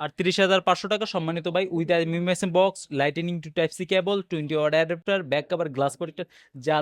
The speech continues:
যা সাজাইতে গোছাইতে যা যা লাগে, টোটাল একটা প্যাকেজ সম্মানিত ভাই নিয়ে নিল। So, overall সার্ভিস দিয়ে আমরা কতটুকু সন্তুষ্ট করতে পারছি আপনাকে?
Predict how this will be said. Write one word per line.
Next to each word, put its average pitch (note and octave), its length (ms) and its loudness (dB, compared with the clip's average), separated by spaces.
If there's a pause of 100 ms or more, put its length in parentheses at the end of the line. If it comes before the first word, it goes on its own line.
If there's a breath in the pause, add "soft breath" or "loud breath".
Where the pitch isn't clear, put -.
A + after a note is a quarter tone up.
যা D#3+ 60 4 (100)
সাজাইতে C#3+ 380 0
গোছাইতে C#3+ 260 0 (100)
যা C#3 120 2
যা D#3 120 0
লাগে, E3 160 -2 (460)
টোটাল D3+ 280 2
একটা D3 200 -8
প্যাকেজ D#3 220 -2 (140)
সম্মানিত C3 360 -4
ভাই B2+ 180 0
নিয়ে C3 160 -2
নিল। A2 100 -8 (360)
So, - 80 -2 (120)
overall G#3+ 380 2
সার্ভিস F#3 240 2
দিয়ে F#3+ 100 4
আমরা F#3 180 -2
কতটুকু E3 360 2
সন্তুষ্ট E3+ 300 0 (100)
করতে D#3+ 200 0
পারছি B2+ 220 0
আপনাকে? A2 240 -4